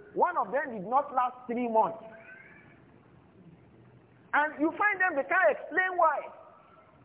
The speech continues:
Most of the situation is because the women or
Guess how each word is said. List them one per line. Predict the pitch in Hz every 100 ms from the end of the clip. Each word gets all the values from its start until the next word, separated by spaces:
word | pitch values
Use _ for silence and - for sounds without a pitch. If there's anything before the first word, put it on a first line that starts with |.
| _ - - - - - - - 855 - - - - - - -
Most | 285 415 381
of | 247
the | 208
situation | - 180 269 320 311 294
is | 175
because | 196 247 269 - 165
the | 208
women | 202 294 381 277 226 - - - -
or | 240 262